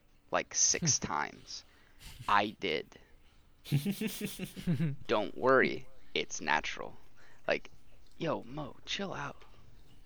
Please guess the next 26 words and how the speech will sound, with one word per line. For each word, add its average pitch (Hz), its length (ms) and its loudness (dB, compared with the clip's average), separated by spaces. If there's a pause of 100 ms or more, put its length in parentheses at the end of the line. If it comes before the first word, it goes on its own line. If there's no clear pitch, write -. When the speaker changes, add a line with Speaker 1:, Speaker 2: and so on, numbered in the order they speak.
(420)
Speaker 1:
Um, 78 380 4 (300)
so, 98 500 6 (640)
just, - 340 -2 (180)
you 92 120 -2
know, 71 200 2 (1080)
Eno 165 340 12
is 139 460 8
a 85 140 2
fucking 127 480 6
genius. 85 640 -4
All 127 220 10
of 135 100 6
his 131 200 4
mangas 120 560 6
are 82 300 4 (300)
really, 127 580 6
really, 120 600 2 (140)
really 110 500 0
good. 73 300 -2
He - 240 0
can 117 320 6
really 123 320 4
write 92 400 6 (520)
a 95 120 6
human 120 460 2
perspective - 680 -2